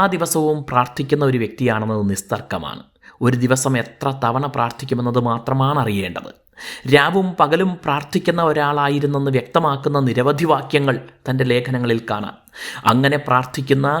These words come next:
ഒരുപാട് വിഷയങ്ങളുള്ളപ്പോൾ മിക്കവാറും എല്ലാ പ്രാർത്ഥനകളിലും ഒരു വ്യക്തിയെ ഓർക്കണമെങ്കിൽ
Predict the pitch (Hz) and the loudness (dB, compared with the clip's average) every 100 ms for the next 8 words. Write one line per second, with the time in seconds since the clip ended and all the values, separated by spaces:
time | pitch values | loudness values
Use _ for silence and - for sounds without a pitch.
0 | - - 117 131 147 160 160 131 - 139 | -4 0 2 2 2 0 0 0 0 0
1 | 117 110 - 123 - - _ - 113 104 | 0 0 0 -2 -4 -10 _ -2 -2 2
2 | 139 139 156 127 123 139 180 - 135 131 | 2 2 0 0 0 0 0 0 0 0
3 | 135 139 143 151 185 233 - _ 139 147 | -2 0 2 2 2 -4 -12 _ 4 4
4 | 139 135 139 139 127 120 120 123 107 101 | 2 0 2 2 4 0 -2 -2 -2 -2